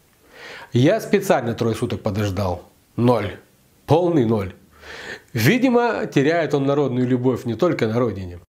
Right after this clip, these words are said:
Отдельным заголовком идет то, что Путин паникует и заботится только о своем спасении. Но главное даже не это. Хотя там ему вспомнили все, включая подлодку «Курск». Главное это то,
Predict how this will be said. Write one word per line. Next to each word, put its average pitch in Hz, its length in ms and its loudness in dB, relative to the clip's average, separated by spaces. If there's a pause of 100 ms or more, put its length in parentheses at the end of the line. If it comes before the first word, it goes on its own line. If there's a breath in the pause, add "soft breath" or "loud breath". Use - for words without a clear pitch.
(360)
Отдельным 135 480 4
заголовком 151 720 2
идет 123 300 -2
то, 180 160 4
что 180 180 -2
Путин 143 380 -2
паникует 135 600 0
и 143 100 -2
заботится 139 640 0
только 135 400 -2
о 123 160 -10
своем 107 480 -4
спасении. 101 640 -4 (720 loud breath)
Но 160 160 4
главное 196 480 4
даже 165 260 2
не 165 140 2
это. 135 540 -4 (180)
Хотя 135 400 0
там 190 240 0
ему 156 240 2
вспомнили 151 500 0
все, 143 280 0
включая 143 420 -2
подлодку 127 480 -2
«Курск». - 480 -4 (300)
Главное 123 440 2
это 113 200 0
то, 190 340 0